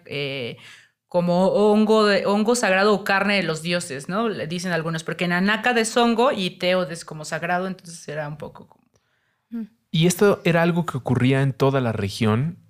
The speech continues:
Speaker 3: O sea, la, la visión que puede tener alguien para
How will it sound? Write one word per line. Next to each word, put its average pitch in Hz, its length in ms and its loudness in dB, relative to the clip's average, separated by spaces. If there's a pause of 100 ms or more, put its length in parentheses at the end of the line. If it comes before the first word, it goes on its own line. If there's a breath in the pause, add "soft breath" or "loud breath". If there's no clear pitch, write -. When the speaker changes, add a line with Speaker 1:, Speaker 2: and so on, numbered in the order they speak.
(160)
Speaker 3:
O - 40 -8
sea, 101 240 -6
la, 95 680 -2 (120)
la 113 200 0
visión 117 320 0
que 131 80 -4
puede 127 180 2
tener 113 260 -2
alguien 110 320 -2
para 98 240 -6